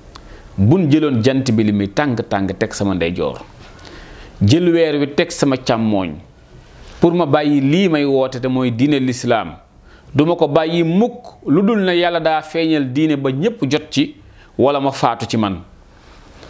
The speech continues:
Bi njool maa ko waxee loolu dafa jooy. Bi mu jooyee nag, Abu, Abu Taalib daal koy woo. Ne ko nag, "Waxal lu la neex, dama fu la neex. Wallahi, duma la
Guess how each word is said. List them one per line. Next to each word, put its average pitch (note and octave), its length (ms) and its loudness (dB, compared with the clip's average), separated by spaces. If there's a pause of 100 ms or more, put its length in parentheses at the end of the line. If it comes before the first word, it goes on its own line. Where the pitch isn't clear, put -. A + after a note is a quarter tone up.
(260)
Bi A2 60 4
njool B2+ 160 4
maa A#2+ 140 2
ko A#2 120 0
waxee A2 200 0
loolu G#2 160 0
dafa G#2 240 -2
jooy. G#2 280 -2
Bi G2+ 100 -6
mu G#2+ 80 -6
jooyee G#2+ 260 -2
nag, F#2+ 140 -6 (340)
Abu, G#2 200 0 (140)
Abu A2+ 240 0
Taalib G#2 260 -2
daal G2 120 -4
koy F#2+ 140 -6
woo. F2+ 280 -2 (1700)
Ne F#2 120 0
ko G#2 120 -8
nag, G#2 140 -4 (1800)
"Waxal G#2+ 240 0
lu A#2+ 140 2
la G#2+ 120 2
neex, G2 400 -4
dama G2+ 260 -2
fu D3 160 -4
la B2+ 100 2
neex. G2 240 -2 (840)
Wallahi, G2+ 680 0 (360)
duma G#2 280 2
la G2+ 100 0